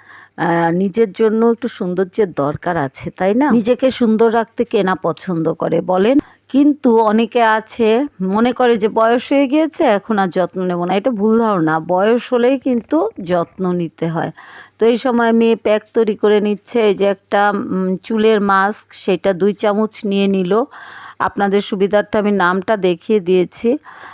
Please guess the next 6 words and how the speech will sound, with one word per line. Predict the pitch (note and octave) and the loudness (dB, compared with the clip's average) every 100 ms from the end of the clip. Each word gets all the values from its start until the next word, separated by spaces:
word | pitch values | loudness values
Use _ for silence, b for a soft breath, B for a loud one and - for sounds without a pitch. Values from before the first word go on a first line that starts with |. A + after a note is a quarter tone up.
| B | B
আর | E3 E3 E3+ | -2 0 -2
দুইটা | D#3+ G3 A3 | 0 0 0
কন্ডিশনার | G#3+ G#3 G3 G3+ G#3+ A#3 G#3+ A3 | 0 0 0 0 0 0 2 2
নিল, | G#3+ A3 B3 | 2 2 2
সানসিল্ক | B3+ A3+ F#3 F#3 - B3+ - | 0 -2 0 -2 -2 -2 -2
কন্ডিশনার। | G3+ D#3 D3+ D3 F3 C#3+ D3+ | -2 0 -2 -4 -2 0 -2